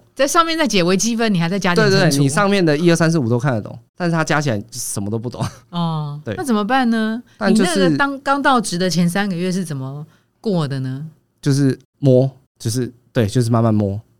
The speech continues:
Speaker 2: 你可能现在看一个东西，我可能看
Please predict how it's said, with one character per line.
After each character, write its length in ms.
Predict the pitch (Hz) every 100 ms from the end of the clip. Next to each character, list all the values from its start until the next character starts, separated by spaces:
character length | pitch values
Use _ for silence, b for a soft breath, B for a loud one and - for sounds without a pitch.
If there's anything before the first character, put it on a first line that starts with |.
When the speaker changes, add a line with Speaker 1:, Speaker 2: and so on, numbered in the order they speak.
| _
Speaker 2:
你 180 | 143 143
可 160 | 143
能 400 | 123 117 110 113 117 -
现 240 | - 156
在 140 | 160
看 200 | 143 156
一 60 | 127
个 80 | 113
东 240 | 113 113
西， 260 | 113 113 107
我 80 | 107
可 80 | 104
能 180 | 101 92
看 280 | 110 113 101